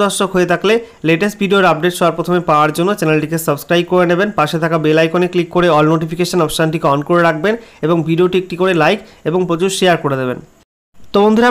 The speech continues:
প্রথমে আমরা দেখে নেব কিছুক্ষণ আগে আলিপুর আবহাওয়া দপ্তর থেকে যে লেটেস্ট অফিসিয়াল নাওকাস্ট ওয়েদার ওয়ার্নিং জারি করা হয়েছে, সেখানে কী কী আপডেট দেওয়া হয়েছে। তো মোট চারটি নোটিফিকেশন পাবলিশ করা হয়েছে। এটা হচ্ছে প্রথম নোটিফিকেশন। দেখতে পাচ্ছেন, বলা হয়েছে নেক্সট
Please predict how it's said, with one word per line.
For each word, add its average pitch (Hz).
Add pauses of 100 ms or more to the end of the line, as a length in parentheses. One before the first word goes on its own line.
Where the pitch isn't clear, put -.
প্রথমে 202
আমরা 214
দেখে 165
নেব 160 (180)
কিছুক্ষণ 190 (100)
আগে 175
আলিপুর 165 (100)
আবহাওয়া 165
দপ্তর 165
থেকে 165 (480)
যে 190
লেটেস্ট 202 (120)
অফিসিয়াল 196 (420)
নাওকাস্ট 170
ওয়েদার 175
ওয়ার্নিং 170 (120)
জারি 151
করা 170
হয়েছে, 180 (380)
সেখানে 214
কী 185
কী 190 (100)
আপডেট 160
দেওয়া 160
হয়েছে। 127 (600)
তো 180
মোট 214 (100)
চারটি 185
নোটিফিকেশন 196 (120)
পাবলিশ 165
করা 185
হয়েছে। 185
এটা 170
হচ্ছে 170 (100)
প্রথম 175
নোটিফিকেশন। 175 (520)
দেখতে 226
পাচ্ছেন, 196 (120)
বলা 170
হয়েছে 185 (120)
নেক্সট 185